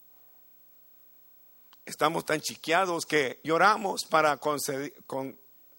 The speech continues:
conseguir lo que queremos. En, en las iglesias a veces hay problemas porque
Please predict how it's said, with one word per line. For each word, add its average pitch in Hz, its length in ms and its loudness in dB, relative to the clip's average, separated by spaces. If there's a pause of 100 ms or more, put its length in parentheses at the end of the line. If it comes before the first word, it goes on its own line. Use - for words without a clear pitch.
(360)
conseguir 139 560 -4
lo 156 220 -2
que 120 400 -6
queremos. - 600 -6 (2250)
En, 151 300 -2
en 156 140 2
las 143 200 0
iglesias 143 760 -6 (1200)
a 123 120 -10
veces 156 520 -8
hay 143 180 2
problemas 160 1120 -2 (600)
porque 131 580 -4